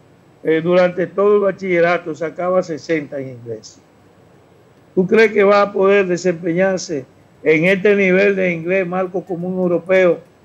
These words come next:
del que nosotros estamos hablando? Ya de antemano tú lo estás convocando para el fracaso, le va a romper el corazón, porque es muy difícil que él pueda superar ese coeficiente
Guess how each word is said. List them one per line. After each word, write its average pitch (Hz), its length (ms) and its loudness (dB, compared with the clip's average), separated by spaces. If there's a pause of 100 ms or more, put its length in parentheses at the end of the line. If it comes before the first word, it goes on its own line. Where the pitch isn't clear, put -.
(160)
del 165 160 4
que 175 100 -2
nosotros 180 420 0
estamos 190 260 -2
hablando? 131 340 0 (600)
Ya 196 200 4
de 190 120 4
antemano 170 580 0
tú 170 180 -4
lo 170 100 4
estás 160 400 0 (380)
convocando 160 680 -2
para 143 240 -4
el 131 80 -6
fracaso, 135 680 -8
le 147 100 -10
va 143 140 2
a 165 40 2
romper 147 400 -6
el 135 160 -4
corazón, 139 680 -6 (360)
porque 180 520 4
es 180 100 -4
muy 202 180 0
difícil 170 640 -2 (380)
que 180 120 4
él 196 120 2
pueda 180 680 2 (260)
superar 160 840 2 (360)
ese 180 800 -2 (380)
coeficiente 175 1200 -2